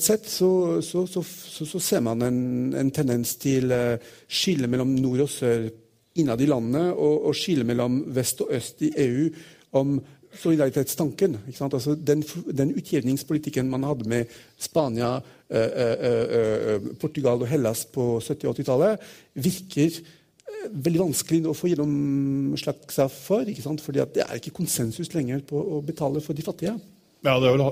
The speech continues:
Speaker 2: handler vel også litt om at tyskerne ikke har råd til å plukke opp regninger lenger, heller, sånn som de jo alltid gjorde i E U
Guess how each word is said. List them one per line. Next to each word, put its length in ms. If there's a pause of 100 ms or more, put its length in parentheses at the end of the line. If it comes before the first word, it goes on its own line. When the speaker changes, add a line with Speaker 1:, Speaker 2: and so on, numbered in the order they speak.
Speaker 2:
handler 220
vel 100
også 140
litt 180
om 80
at 160
tyskerne 400
ikke 140
har 80
råd 160
til 80
å 20
plukke 220
opp 100
regninger 300
lenger, 240 (500)
heller, 300 (180)
sånn 240
som 220 (180)
de 140 (240)
jo 180
alltid 460
gjorde 300 (180)
i 160
E 180
U 60